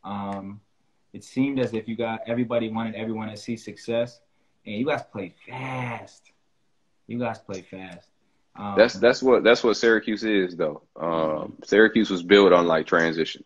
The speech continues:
Speaker 2: Like, they, like, like I told you in the beginning, like, that's what kind of, that's what made me wanna go there, their pace and how they play. And I think the best Syracuse teams,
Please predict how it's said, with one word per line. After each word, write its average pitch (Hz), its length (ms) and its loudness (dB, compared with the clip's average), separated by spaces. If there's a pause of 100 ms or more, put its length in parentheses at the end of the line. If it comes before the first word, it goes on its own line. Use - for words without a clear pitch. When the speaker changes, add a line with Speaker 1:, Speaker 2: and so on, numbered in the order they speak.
Speaker 2:
Like, 80 180 0
they, 92 140 6
like, 90 260 6
like 92 200 6
I 95 80 6
told 104 240 4
you 98 160 2
in 95 60 2
the 92 60 0
beginning, 92 400 0
like, 80 200 -2
that's 92 200 2
what 90 180 -2
kind 95 240 2
of, 78 60 -4
that's 95 160 0
what 98 120 0
made 95 180 2
me 92 80 -4
wanna 90 240 -2
go 98 180 2
there, 80 200 0
their 82 100 -10
pace - 460 -6 (340)
and 85 140 -4
how 82 100 6
they 82 140 6
play. 82 420 4 (320)
And 87 140 0
I 90 80 4
think 90 320 0 (400)
the 82 100 -4
best 92 260 4
Syracuse 95 480 4
teams, 87 520 -2